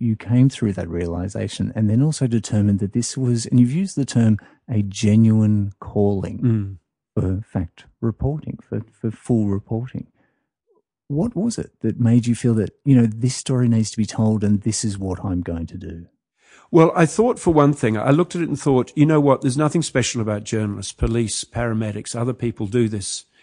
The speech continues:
Speaker 2: Uh, they're making their own peace with it as best they can. Uh, but I realized that journalism, journalism gets a bad press, and I,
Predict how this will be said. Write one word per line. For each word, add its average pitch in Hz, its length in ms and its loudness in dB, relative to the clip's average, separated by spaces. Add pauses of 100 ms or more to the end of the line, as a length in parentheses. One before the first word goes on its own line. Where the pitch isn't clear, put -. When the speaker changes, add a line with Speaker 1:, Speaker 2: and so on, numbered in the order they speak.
(300)
Speaker 2:
Uh, 107 240 -4
they're 123 380 2
making 120 340 2
their 110 160 0
own 104 200 -2
peace - 300 0
with 127 120 -6
it 147 100 -8
as 95 100 -8
best 107 260 -8
they 107 120 -8
can. 120 420 -10 (400)
Uh, 110 400 -2 (640)
but 127 380 0 (480)
I 170 220 -2
realized 165 480 2
that 143 100 -6
journalism, 123 720 2 (1080)
journalism 165 380 2
gets 131 180 -2
a 123 60 -4
bad 123 320 0
press, 165 240 0
and 143 80 2
I, 170 100 2